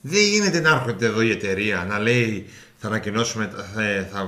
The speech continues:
βγάλουμε τα σχέδια», να βγαίνει, να κοινο-, να δημοσιοποιούν ο-, η ίδια η παε ότι υπάρχουν τρία σχέδια, θα βγουν από στιγμή σε στιγμή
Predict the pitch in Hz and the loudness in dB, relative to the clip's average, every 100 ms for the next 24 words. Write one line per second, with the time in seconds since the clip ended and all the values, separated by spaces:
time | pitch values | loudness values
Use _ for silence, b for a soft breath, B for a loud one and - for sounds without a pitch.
0 | 90 107 123 117 107 95 - 120 123 92 | -4 -2 0 0 -2 -8 -2 2 4 2
1 | 82 85 92 92 98 117 120 113 107 101 | -4 -6 -6 -6 -6 -6 -6 -8 -8 -8
2 | 101 95 95 92 92 95 95 92 - 92 | -6 -6 -6 -8 -10 -12 -12 -10 -10 -10
3 | 113 123 123 123 120 113 B B B B | -6 -2 0 0 -2 -6 B B B B
4 | B B B B B _ _ - - - | B B B B B _ _ -20 -20 -6
5 | 127 135 147 131 120 123 110 131 135 117 | 2 4 6 6 4 8 8 8 6 2
6 | 117 113 110 107 107 104 104 98 139 135 | 2 0 0 0 0 -2 -2 2 4 4
7 | 131 143 131 127 131 151 131 107 98 104 | 2 4 4 2 2 2 4 0 -2 -4
8 | 104 107 156 131 110 113 107 117 123 - | -4 0 0 2 0 -2 -4 -4 -2 0
9 | 127 127 113 107 156 127 82 - | -2 -2 -4 0 2 2 0 -8